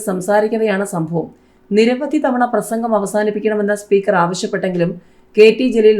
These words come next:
വഴങ്ങാതെ വന്നതോടെയാണ് നിയമസഭ നാടകീയ രംഗങ്ങൾക്ക് വേദിയായത്. നിർദ്ദേശം മറികടന്ന് പ്രസംഗം തുടർന്ന ജലീലിന്റെ മൈക്ക് സ്പീക്കർ എ എൻ ഷംസീർ ഇടപെട്ട് ഓഫ് ചെയ്തു. സ്വയംഭരണ സർവകലാശാലകളെക്കുറിച്ചും സർവകലാശാല നിയമം ഭേദഗതി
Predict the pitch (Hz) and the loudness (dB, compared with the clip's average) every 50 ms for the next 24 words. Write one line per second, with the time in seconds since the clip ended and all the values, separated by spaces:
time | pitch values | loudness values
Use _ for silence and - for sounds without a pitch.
0 | 190 190 185 190 196 208 214 226 220 214 208 196 196 202 196 196 202 202 180 160 | 0 -2 -2 -2 -2 0 0 0 0 0 -2 -4 -2 -2 -2 0 0 0 -2 -4
1 | - - - - - - - _ - 180 190 196 196 214 214 - 214 208 202 202 | -6 -8 -14 -20 -20 -20 -20 _ -4 0 2 2 2 2 0 -4 -6 -6 -6 -4
2 | 190 185 185 190 196 208 214 233 226 240 240 233 214 196 190 190 190 185 175 - | -4 -2 -2 -2 0 0 0 0 -2 -2 -2 0 0 0 0 0 -2 -2 -4 -4
3 | 170 156 160 156 156 156 156 143 147 - 147 - - _ _ _ _ _ _ - | -4 -4 -4 -4 -4 -4 -6 -6 -6 -8 -10 -12 -16 _ _ _ _ _ _ -4
4 | 180 185 185 180 208 220 220 - 240 220 202 190 202 196 214 196 196 208 208 - | -2 0 2 4 4 4 4 2 -2 -2 -2 0 0 0 0 0 0 0 -2 -2
5 | - 185 180 - - 214 220 226 220 202 202 196 202 196 202 208 190 175 190 185 | -4 -6 -4 -4 -4 -4 -2 -2 -2 -2 -2 -4 -2 -2 -2 -4 -2 -4 -2 0
6 | 190 196 202 208 202 202 175 175 175 180 180 180 185 220 208 - 196 185 180 180 | 2 2 2 2 0 -2 -4 -2 -2 -4 -4 -4 -4 -6 -6 -2 -2 -2 -2 -2
7 | 185 180 180 185 202 220 220 208 - 196 190 190 - 214 190 185 175 170 170 190 | -2 -2 -2 -2 -4 -6 -6 -6 -6 -6 -6 -6 -6 -6 -4 -4 -4 -4 -6 -4
8 | 180 175 165 165 156 - - 170 165 160 160 156 156 - - _ _ _ _ _ | -2 -2 -2 -4 -4 -8 -10 -8 -6 -6 -6 -6 -8 -12 -14 _ _ _ _ _
9 | _ _ - - _ _ _ - - 240 233 240 247 262 269 277 302 294 277 285 | _ _ -20 -20 _ _ _ -6 -2 0 0 2 2 0 0 -2 -2 -2 -2 -2
10 | 277 277 233 208 202 214 214 220 220 220 220 226 226 220 214 214 214 214 208 214 | 0 0 0 2 2 2 4 4 4 2 2 0 0 0 0 0 0 0 -2 -2
11 | 208 196 190 190 190 170 170 175 - - _ _ _ _ - - 226 214 214 202 | -2 -4 -4 -2 -4 -6 -6 -6 -10 -14 _ _ _ _ -4 0 2 4 4 4
12 | 214 214 233 233 240 233 240 247 240 240 233 226 214 208 208 214 220 208 196 196 | 2 0 0 0 0 0 -2 -4 -2 0 0 0 0 0 0 0 -2 -4 -2 -2
13 | 202 190 208 208 220 208 226 | -2 -2 0 0 -2 -2 0